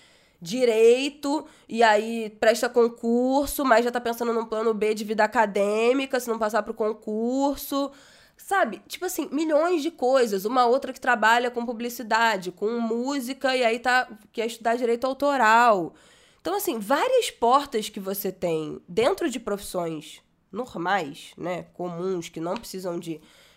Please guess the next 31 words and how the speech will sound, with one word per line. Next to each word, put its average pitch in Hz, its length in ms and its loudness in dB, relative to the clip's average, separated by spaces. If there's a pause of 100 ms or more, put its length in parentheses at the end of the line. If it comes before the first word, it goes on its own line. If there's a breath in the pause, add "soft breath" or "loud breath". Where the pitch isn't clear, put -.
milhões 185 320 4
de 185 80 -6
seguidores, 170 880 -6
que, 175 360 -12
que, 165 380 -8
que 170 160 -6
existem 202 580 -6
no 196 120 -2
offline. 170 760 -4 (760 soft breath)
Isso, 330 280 0 (120)
isso 302 240 -4
sempre 359 240 -2
foi 403 100 2
muito 302 220 2
comum 226 420 6
pra 185 220 0
gente. 175 400 -4
Você 170 280 -6
tá, 208 540 2
você, 185 600 -6 (140)
é, 165 360 -4
trabalha 202 460 2
numa 220 180 0
área, 226 400 6
se 226 140 -6
especializa 214 640 -2
em - 20 4
alguma 202 380 2
coisa, 233 500 4
aí 185 120 2
você 190 340 -6